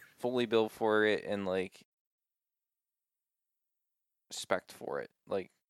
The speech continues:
Speaker 1: Yeah.
Speaker 2: fully spec'd for it. Like, it's, it's all, all that has
Speaker 1: It's
Speaker 2: purpose.
Speaker 1: what it's for.
Speaker 2: Okay, granted, your, your fucking light bars have no purpose, but yes.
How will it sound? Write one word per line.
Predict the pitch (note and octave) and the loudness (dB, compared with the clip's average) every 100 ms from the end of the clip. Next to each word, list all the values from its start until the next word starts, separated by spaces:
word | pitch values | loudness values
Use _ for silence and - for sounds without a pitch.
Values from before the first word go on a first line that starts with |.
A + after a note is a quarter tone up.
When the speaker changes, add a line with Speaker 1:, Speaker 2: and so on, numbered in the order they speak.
| _ | _
Speaker 1:
Yeah. | D3+ B2+ | -6 -2
Speaker 2:
fully | A#2+ A2 | 0 0
spec'd | - G2 - | 0 -2 -2
for | G#2 D2+ | -4 -2
it. | |
Like, | E2+ G2+ | 0 0
it's, | F#2+ - | -2 -6
it's | F#2+ | 2
all, | A2+ G#2+ G2+ F#2+ _ _ _ _ _ - | 4 6 4 0 _ _ _ _ _ 0
all | A2+ | 4
that | A2 G#2 - | 6 4 2
has | A2+ G2 | -2 0
Speaker 1:
It's | |
Speaker 2:
purpose. | - F2 F2+ F#2 | 0 -2 -2 -4
Speaker 1:
what | F3+ G#3 | -2 0
it's | G#3+ - | -2 -4
for. | - G#3+ - - - - | -8 -10 -10 -14 -14 0
Speaker 2:
Okay, | A2+ - F2+ - | 0 2 -2 -2
granted, | - F#2+ F#2 F2+ | -2 0 0 -4
your, | G2 F2+ | -8 -10
your | A2 | -8
fucking | - A#2+ G2+ | -6 -4 -2
light | F#2 F2 | -2 -2
bars | E2+ F2+ | -4 -4
have | F2+ | -4
no | F2+ F2 | -4 -6
purpose, | - - D#2+ - | -8 -10 -10 -10
but | - | -12
yes. | A#1+ - - - | -10 -12 -12 -18